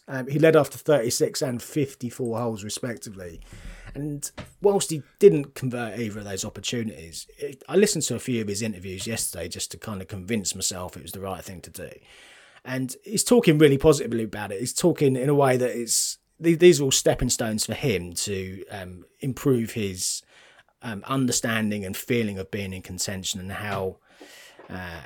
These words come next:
you know, h-, how to improve in those situations each time. And, uh, you know, these players can get to a Sunday, everything clicks, they find that they've, uh, got the right mental approach to a particular week, and away it goes, the first title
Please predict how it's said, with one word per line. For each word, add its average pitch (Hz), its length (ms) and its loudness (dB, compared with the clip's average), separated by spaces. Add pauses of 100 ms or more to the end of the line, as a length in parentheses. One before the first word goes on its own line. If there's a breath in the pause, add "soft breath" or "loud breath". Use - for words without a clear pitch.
(140)
you 104 60 -14
know, - 240 -8 (320)
h-, 165 140 -2 (160)
how 165 240 4
to 160 140 4
improve 139 580 6
in 110 100 -2
those 107 240 -2
situations 98 720 -6
each 95 200 -6
time. 90 340 -6
And, 95 200 -12 (120)
uh, 101 60 -12 (360)
you - 80 -2
know, 165 140 0
these 190 200 6
players 156 460 4 (100)
can 143 380 -4 (580)
get 170 180 4
to 151 140 2
a 131 40 4
Sunday, 131 580 2
everything 135 440 0
clicks, - 500 -2
they 127 140 -4
find 123 380 -2
that 71 120 -12
they've, 110 360 -8
uh, 107 140 -4
got 101 220 -8
the 113 60 -8
right 123 260 -4
mental 120 480 0
approach 104 440 -6
to 101 100 -8
a 90 40 -10
particular 92 540 -8
week, 92 400 -10
and 87 340 -12
away 98 260 -8
it 87 100 -8
goes, 90 340 -8
the 90 80 -18
first 92 360 -10
title 92 380 -12